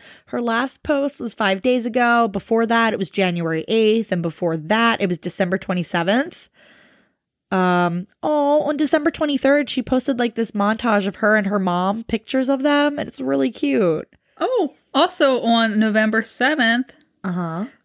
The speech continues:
Speaker 2: Um, somebody commented on a photo and they said, "Are you gonna have a follow-up episode?" And she said, "I might, not sure." And this was
Speaker 1: <gasps>
Speaker 2: fifteen weeks ago.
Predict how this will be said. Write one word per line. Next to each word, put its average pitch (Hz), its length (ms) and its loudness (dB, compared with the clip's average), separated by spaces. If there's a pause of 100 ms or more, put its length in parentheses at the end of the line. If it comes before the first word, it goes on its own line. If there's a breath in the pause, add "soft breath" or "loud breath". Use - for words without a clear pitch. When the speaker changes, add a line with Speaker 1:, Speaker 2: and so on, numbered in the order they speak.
Speaker 2:
Um, 190 520 0 (160)
somebody 233 420 2
commented 220 540 -2
on 190 160 -4
a 185 60 -6
photo 196 520 2
and 202 200 -4
they 202 140 -2
said, 196 480 0
"Are 208 100 -2
you 220 100 -2
gonna 240 180 0
have 233 120 0
a 220 40 -2
follow-up 220 500 0
episode?" - 400 -2
And 196 100 -4
she - 120 -14
said, 226 180 0
"I 233 140 -2
might, 233 320 2
not 202 220 -2
sure." 196 420 -2 (140)
And 214 100 4
this 294 120 0
was 233 120 0
Speaker 1:
<gasps> - 40 -8
Speaker 2:
fifteen 202 340 0
weeks 214 260 -4
ago. 190 320 0